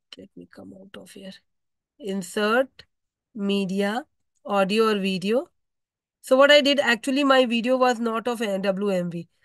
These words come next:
I had created, I had this video and the format you will see it is, dub-, uh, it is M P four.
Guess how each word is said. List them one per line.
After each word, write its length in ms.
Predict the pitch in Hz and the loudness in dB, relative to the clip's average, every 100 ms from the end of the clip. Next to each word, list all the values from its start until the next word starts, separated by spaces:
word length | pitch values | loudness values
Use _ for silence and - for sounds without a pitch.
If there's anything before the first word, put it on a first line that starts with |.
| _ _ | _ _
I 140 | 196 | -2
had 180 | 214 208 | 0 -2
created, 420 | 247 220 214 185 | -2 0 0 0
I 280 | 202 202 208 | 0 2 0
had 340 | 185 202 233 | 0 0 0
this 160 | 233 233 | 0 -2
video 480 | 214 202 190 233 339 _ _ _ _ - | -4 -6 -2 -2 -4 _ _ _ _ -8
and 180 | 208 | -4
the 60 | 214 | -4
format 420 | 208 220 208 247 | -2 -2 0 0
you 100 | 240 | 0
will 140 | 226 226 | -4 -4
see 180 | 240 | -4
it 80 | 220 | -4
is, 140 | 233 202 | -4 -4
dub-, 280 | 202 185 | -4 -4
uh, 280 | 190 196 196 | -4 -2 0
it 140 | 180 202 | -2 -2
is 120 | 240 | 2
M 200 | 220 214 | 2 2
P 160 | 233 233 | 0 -2
four. 280 | - 175 | -2 -6